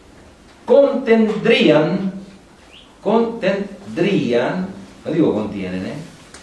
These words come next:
Contendrían toda la información necesaria para, a partir de una única célula original o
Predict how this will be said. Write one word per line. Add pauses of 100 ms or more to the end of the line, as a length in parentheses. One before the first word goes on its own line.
(220)
Contendrían (840)
toda
la
información
necesaria (360)
para,
a
partir
de
una
única
célula (200)
original
o